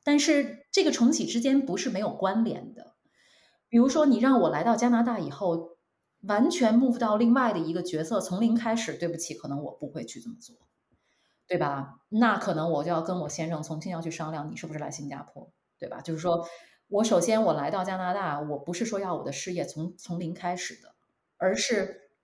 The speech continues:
能，我，我确信我能够接上，然后那么我来这儿的话，至少不会太差，那个开始不会太差这样子。所以我觉得人生可能要有，时刻要有一种承担 challenge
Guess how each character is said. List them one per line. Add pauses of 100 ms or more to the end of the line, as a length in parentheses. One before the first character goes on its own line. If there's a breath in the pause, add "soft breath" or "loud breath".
(120)
能，
我，
我
确
信
我
能
够
接
上， (760)
然
后
那
么
我
来
这
儿
的
话，
至
少 (280)
不
会
太
差，
那
个
开
始
不
会
太
差
这
样
子。
所
以 (500 loud breath)
我
觉
得
人
生
可
能
要
有，
时
刻
要
有
一
种 (180)
承
担
challenge